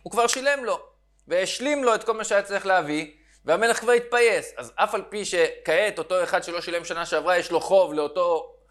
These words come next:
גובה מכס, זה חוב שיש בינו לבינו. זה, הוא לא יכול עכשיו ללכת לבן עיר אחר ולבקש ממנו,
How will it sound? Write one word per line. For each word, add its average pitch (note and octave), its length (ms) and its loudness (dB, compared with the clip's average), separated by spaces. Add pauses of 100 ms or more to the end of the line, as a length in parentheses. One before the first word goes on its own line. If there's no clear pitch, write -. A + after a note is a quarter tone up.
(320)
גובה F3 340 2
מכס, C#3+ 580 -6
זה C3 160 -2
חוב A3+ 240 2
שיש A3 320 2
בינו A3 240 0
לבינו. A#3+ 340 0 (600)
זה, B3 360 4
הוא G3+ 140 -4
לא G#3+ 80 -4
יכול C4+ 240 -4
עכשיו A3+ 180 -6
ללכת G3+ 400 -4
לבן F3 300 -4
עיר G#3 180 -6
אחר B3 300 0
ולבקש F#3+ 400 -4
ממנו, F#3+ 120 -10